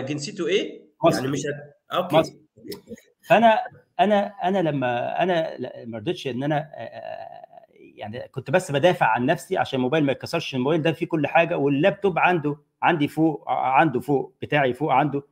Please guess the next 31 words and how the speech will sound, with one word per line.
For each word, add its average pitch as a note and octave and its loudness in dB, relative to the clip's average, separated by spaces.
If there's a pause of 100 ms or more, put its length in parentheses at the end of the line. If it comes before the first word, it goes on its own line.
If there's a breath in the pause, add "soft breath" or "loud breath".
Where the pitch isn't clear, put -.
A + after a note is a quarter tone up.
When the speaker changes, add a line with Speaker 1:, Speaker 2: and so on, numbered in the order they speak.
(140)
Speaker 2:
فانا F3 2
مش D#3+ -4
عارف F3+ 2
ادخل F#3 -2
ل-، C3+ -4
ل-، C3+ 0
ل-، B2+ -6
ل-، C#3 -2
للارقام D#3+ -2
بتاعتي D3+ 0 (120)
ال-، A2+ -6
عشان A2+ -4
اتواصل D3 -2
مع A#2+ 2
الناس، E3 -2 (380)
ولا F3 6
هعرف F3+ 4
اتواصل E3 0
مع C#3 4
حد، D3 -2
ولا F3 4
هعرف F3+ 2
اوصل F3+ -2
لقناتي D#3+ 0
ولا C3+ 2
حسابي D#3 -2
على C3 2
الفيسبوك E3 -4
ولا F3 0
اي G3 0
حاجه. A3 -4